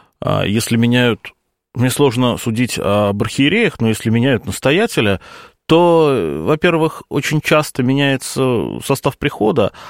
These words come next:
а если нет, если нет возможности больше никуда ходить, и люди остаются в приходе или принимают нового настоятеля, все равно, э, все какими-то мифами обрастает, все уже,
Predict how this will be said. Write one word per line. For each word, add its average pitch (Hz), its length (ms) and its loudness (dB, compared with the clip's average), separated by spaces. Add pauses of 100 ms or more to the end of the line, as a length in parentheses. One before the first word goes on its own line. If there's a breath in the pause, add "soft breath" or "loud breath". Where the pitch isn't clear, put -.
а 117 120 2
если 151 320 2
нет, 180 280 0
если 120 300 0
нет 131 160 2
возможности 120 500 0
больше 110 280 -2
никуда 120 260 0
ходить, 120 420 -2
и 101 400 0 (320)
люди 127 260 2
остаются 165 500 0
в - 40 -20
приходе 120 420 0
или 120 60 2
принимают 139 520 2
нового 110 320 0
настоятеля, 95 640 -2 (320 loud breath)
все - 160 2
равно, 165 460 2
э, 120 340 2
все 220 140 0
какими-то 170 320 -2
мифами 135 340 0
обрастает, 117 580 0
все 196 220 2
уже, 147 420 0